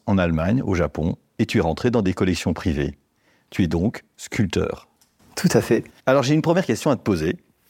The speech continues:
Speaker 1: Est-ce que tu pourrais nous parler d'une de tes œuvres que tu as peut-être vendue,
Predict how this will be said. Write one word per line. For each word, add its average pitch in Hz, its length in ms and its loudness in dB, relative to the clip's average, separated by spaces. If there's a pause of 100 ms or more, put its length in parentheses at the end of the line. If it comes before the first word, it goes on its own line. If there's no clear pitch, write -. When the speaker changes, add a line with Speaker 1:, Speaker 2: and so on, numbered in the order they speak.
(640)
Speaker 1:
Est-ce 151 160 2
que 233 100 2
tu 202 140 -2
pourrais 127 260 2
nous 120 140 2
parler 107 340 0
d'une 131 380 0
de 113 100 0
tes 95 260 0
œuvres 76 340 0 (480)
que - 80 0
tu 143 140 0
as 139 40 4
peut-être 135 320 0
vendue, 90 460 0